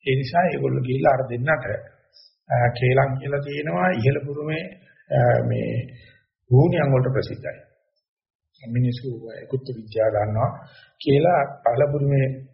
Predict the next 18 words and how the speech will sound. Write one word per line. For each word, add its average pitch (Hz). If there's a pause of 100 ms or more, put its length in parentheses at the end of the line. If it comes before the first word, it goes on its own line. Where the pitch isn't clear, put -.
(240)
දොස්තර 123
මහත්තයා 135
කියලා 127
දෙනවා, 147 (680)
"උඹේ 120
ගෑණි 120
මායාකාරියක්. 117 (480)
මොන 117
ජාතියක් 117
කරයිද 127
දන්නේ 123 (720)
මේ 113 (2750)
උඹව 139
දපන 135
දමාගත්තෙත් 131
මේ 117
මායාවක් 120
කරලා, 185